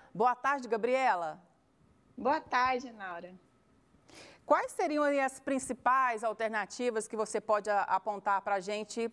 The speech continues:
Speaker 1: pra poder ficar mais relaxado mesmo?
Speaker 2: É, bom, o principal é a gente entender que a ansiedade, como qualquer outra emoção,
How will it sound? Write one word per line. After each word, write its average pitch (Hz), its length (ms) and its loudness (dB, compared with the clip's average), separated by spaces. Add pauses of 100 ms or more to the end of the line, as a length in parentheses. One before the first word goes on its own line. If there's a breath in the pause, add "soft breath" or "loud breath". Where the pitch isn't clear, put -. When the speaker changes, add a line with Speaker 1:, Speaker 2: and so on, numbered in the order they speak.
(140)
Speaker 1:
pra 247 220 2
poder 508 320 2
ficar 349 260 0
mais 269 220 -4
relaxado 208 560 0
mesmo? 151 380 -8 (1300 loud breath)
Speaker 2:
É, 233 180 0
bom, 254 280 4
o - 20 2
principal 320 640 0
é 294 80 4
a 269 40 0
gente 320 280 -8
entender 233 560 -4
que 254 180 -4
a 254 80 2
ansiedade, 226 840 -2
como 269 260 -6
qualquer 247 400 -2
outra 262 240 -2
emoção, 208 680 2